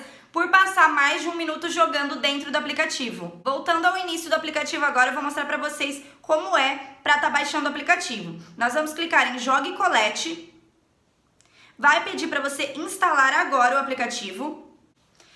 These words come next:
Vai redirecionar você pra Play Store, você baixa através desse link que abriu no seu jogo. Depois você instala o aplicativo, joga normalmente e quanto mais tempo você passar jogando, você mais pontos ganha.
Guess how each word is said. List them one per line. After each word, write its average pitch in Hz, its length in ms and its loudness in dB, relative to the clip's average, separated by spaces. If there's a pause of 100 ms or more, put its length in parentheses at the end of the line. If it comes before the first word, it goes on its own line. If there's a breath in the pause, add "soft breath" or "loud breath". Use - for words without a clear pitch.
(140 soft breath)
Vai 285 280 2
redirecionar 302 640 -2
você 277 220 -4
pra 285 220 2
Play 339 260 -2
Store, 247 480 2
você 277 240 -4
baixa 269 480 4
através 339 560 4
desse 320 220 -6
link 277 280 -6
que - 120 -2
abriu 302 380 -2 (200 loud breath)
no 302 140 -4
seu 415 260 -2
jogo. 233 520 0 (200 loud breath)
Depois 381 320 -2
você 381 180 -6
instala 339 360 4
o 320 80 2
aplicativo, 302 720 -4 (200 loud breath)
joga 294 360 4
normalmente 294 760 0
e 285 60 -8
quanto 302 280 -2
mais 285 280 0
tempo 320 260 -4
você 294 260 -4
passar 277 380 2
jogando, 254 600 -2 (240 loud breath)
você 302 280 0
mais 285 260 2
pontos 285 380 -6
ganha. 202 580 -4